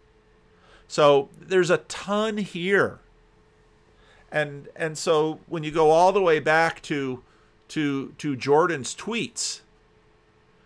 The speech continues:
and his behavior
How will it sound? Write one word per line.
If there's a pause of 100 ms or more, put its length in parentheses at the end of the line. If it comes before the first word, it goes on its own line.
(180)
and (960)
his
behavior